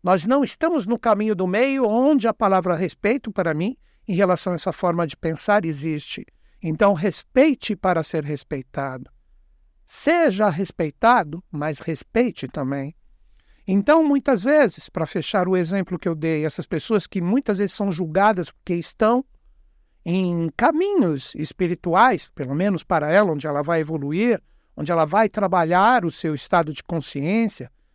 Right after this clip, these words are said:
para projetar a sua mente, seu coração nas suas experiências propriamente ditas, pessoais,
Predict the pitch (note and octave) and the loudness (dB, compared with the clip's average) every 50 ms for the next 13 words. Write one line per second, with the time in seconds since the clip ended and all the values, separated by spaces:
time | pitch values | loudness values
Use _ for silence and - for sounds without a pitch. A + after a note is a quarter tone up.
0 | _ _ _ _ - D3+ C#3+ D3+ D3 _ _ F#3 E3 E3 D3 D#3 C#3+ - _ - | _ _ _ _ -4 -2 0 0 -2 _ _ 0 0 0 2 0 -2 -2 _ 2
1 | E3 F3+ G#3 G3+ F3 C#3+ - - D#3+ C3+ C#3 E3 F3+ F3 - - E3 D3+ _ - | 4 6 6 4 2 0 -6 -6 -6 -4 -2 -2 -4 -4 -4 -8 -10 -8 _ -4
2 | E3 C#3+ C#3 - - - F#3+ F#3+ E3+ D#3+ C#3+ - - D#3+ D#3 D3 C3+ - - _ | -4 -4 -4 -6 -4 -2 0 0 0 -2 -6 -4 -4 -4 -4 -4 -6 -10 -18 _
3 | _ _ _ - G3 - - _ C4 C4+ A3+ G3+ A3 C4 E4 D#4 - - G#3 E3 | _ _ _ -12 -12 -12 -4 _ 0 0 2 2 2 2 2 0 -2 -4 -4 -4
4 | - _ - F3+ E3+ - D#3+ D#3 D#3+ F3 E3 C3+ - D3+ C3 C3 F3+ A#3+ B3+ - | -4 _ -2 -2 -2 -2 -4 -4 -2 -4 -4 -4 -6 -10 -6 -4 -4 -4 -2 -4
5 | D#3+ - _ - D#3+ - - - D3+ D3+ F#3+ A#3 B3 F#3+ C#3 - - | -8 -6 _ -8 -8 -6 -6 -6 0 4 4 4 4 4 0 -6 -16